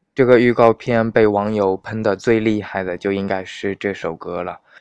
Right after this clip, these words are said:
这首歌在J J重启的《星际迷航》里面曾经出现过，就是在，呃，小克克，就克克小时候，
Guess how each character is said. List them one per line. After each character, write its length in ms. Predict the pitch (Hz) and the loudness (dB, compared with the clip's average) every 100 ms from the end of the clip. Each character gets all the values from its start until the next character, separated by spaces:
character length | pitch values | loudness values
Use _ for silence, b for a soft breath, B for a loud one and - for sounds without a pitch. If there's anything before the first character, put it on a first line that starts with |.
| b - | b -4
这 120 | 131 | 0
首 220 | - 107 | 4 2
歌 340 | 95 110 110 107 | 4 4 6 4
在 420 | - 117 107 104 | 6 6 6 2
J 260 | - 120 117 | 0 2 4
J 220 | 120 113 | 4 2
重 360 | - 101 104 | 0 -6 -4
启 300 | 113 - 95 | -6 -6 -8
的 500 | 90 90 90 85 90 b b b | -6 -4 -4 -4 -8 b b b
《星 240 | - 113 104 | -8 -4 -2
际 120 | 110 | -2
迷 180 | 101 101 | -4 -4
航》 280 | - 101 101 | -2 -2 -2
里 120 | 92 | -2
面 440 | 101 101 98 98 135 - | -2 -2 -4 -8 -18 -16
曾 240 | - 104 | -10 -6
经 180 | 104 104 | -4 -6
出 240 | - 113 | -6 -6
现 300 | 113 123 98 | -4 -4 -6
过， 260 | 87 90 - b _ | -6 -10 -10 b _
就 160 | - 101 | -6 -6
是 220 | 104 101 | -4 -4
在， 580 | - 110 101 101 98 95 _ _ _ _ _ | -2 0 0 0 -6 -10 _ _ _ _ _
呃， 380 | 101 98 95 98 | -14 -12 -14 -16
小 460 | - - - 90 85 | -16 -8 -4 -4 -6
克 320 | - 165 113 | -2 2 2
克， 180 | - - _ _ _ _ _ _ _ | 0 -12 _ _ _ _ _ _ _
就 160 | - 107 | -2 0
克 220 | 143 123 | 2 0
克 160 | 107 | 0
小 260 | 95 - 82 | -2 -2 -2
时 200 | 92 110 | -2 -2
候， 280 | 110 120 | 2 2